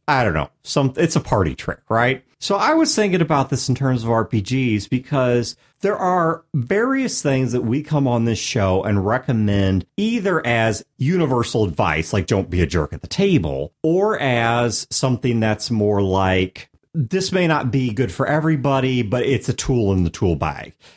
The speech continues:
You know, consider taking this and using this, and we think this will apply to most people. But then there are ideas that I think, actually I know, that we do individually that might be of use to a really small number of people,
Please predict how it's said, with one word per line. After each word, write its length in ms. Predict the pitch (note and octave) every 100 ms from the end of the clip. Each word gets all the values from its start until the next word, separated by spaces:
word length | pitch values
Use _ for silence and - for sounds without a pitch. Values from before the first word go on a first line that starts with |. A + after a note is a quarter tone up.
| -
You 140 | B2 A2+
know, 160 | G#2+
consider 420 | B2 A2+ D3 A#2+
taking 460 | G2+ C3 G2+ - G2
this 280 | F#2+ F2+ -
and 160 | F2+
using 420 | F2+ G2 F2+ F#2 F2
this, 160 | E2+
and 60 | A2+
we 60 | G2
think 200 | G2 D2+
this 120 | -
will 60 | F#2
apply 220 | - D#2+
to 40 | F2
most 260 | A#2+ A#2+
people. 360 | F2+ D#2+ E2 - - - -
But 160 | F#3+ F#3+
then 200 | C#4 D#4
there 120 | C#4+
are 80 | E3
ideas 840 | A#2+ A2+ E2+ G2 D2+ C2+ - - - -
that 180 | B2 D3+
I 200 | C3+ G#3 A3
think, 640 | - D3 B2+ A2+ G#2+ - -
actually 380 | G#2+ A2+ - F#2
I 40 |
know, 580 | G2 F3 A3+ E2 D2 D#2+ _ _ -
that 180 | C3 A#2+
we 460 | A2 C3 A3 A#3+
do 360 | E3+ C#3 C3+ B2+
individually 1120 | A#2+ A2+ F#2+ G2 G#2+ F#2+ F2+ D#2 D2 C2+ - _ G#2+
that 380 | D3 C3 -
might 600 | C#3 B2+ C#3+ E3 G#3 - C#3+
be 160 | D#3+
of 120 | C#3
use 540 | A2+ A#2 F#2+ E2 - - _ _ -
to 120 | B2
a 60 |
really 480 | F#2+ F2+ G#2 B2 C3+
small 320 | C3 C#3 B2
number 260 | A#2+ A2 G#2
of 140 | F#2
people, 560 | - G#2+ F#2+ F2 D#2